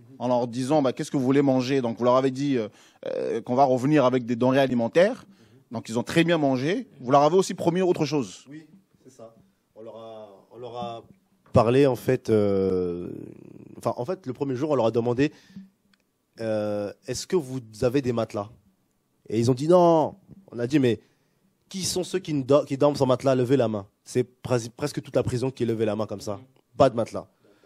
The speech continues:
Speaker 2: Donc, ils dorment par terre, tout ça et tout. Et, euh, et, euh, du coup, euh, bah, on leur a dit, « Bah, si Dieu le permet, eh ben, nous allons vous faire un don de matelas. » Et, euh, ils ont acclamé Jésus.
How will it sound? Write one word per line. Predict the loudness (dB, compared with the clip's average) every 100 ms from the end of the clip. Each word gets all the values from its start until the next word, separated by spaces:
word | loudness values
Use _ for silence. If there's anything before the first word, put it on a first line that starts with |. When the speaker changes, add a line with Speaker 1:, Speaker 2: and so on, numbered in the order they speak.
| _ _ _ -6
Speaker 2:
Donc, | -4
ils | 2
dorment | 2 4
par | 0 0
terre, | -6 -4 -4 -8
tout | -10
ça | 0 0
et | 0
tout. | -4 -2
Et, | 0 0
euh, | -2 -4 -6 -10 _ _ _ _
et, | -4 -2
euh, | 0 0 -2 -2 -2 -6
du | -10
coup, | -8 0 2
euh, | 2 0 -2
bah, | -4 -6 -6 -8 -8 -8 -4
on | 0
leur | 0
a | -2
dit, « | -4 -2
Bah, | 0 0 -2 -4 -4 -6 -8 -12
si | -18 -20 -10
Dieu | -6
le | -4
permet, | -4 -8 -6 -10 _ _ _ _ _ -18
eh | -14
ben, | -12 -12 -12 -12 -14 -12
nous | -8 -4
allons | -4
vous | -6 -6
faire | -8 -8
un | -10
don | -8 -6 -8 -12
de | -12
matelas. » | -10 -10 -12 -14 _ _ _ _ _ _ _
Et, | -10 -8
euh, | -8 -10 -12 -12
ils | -8
ont | -8
acclamé | -4 -2 -2 -2 -4
Jésus. | -6 -10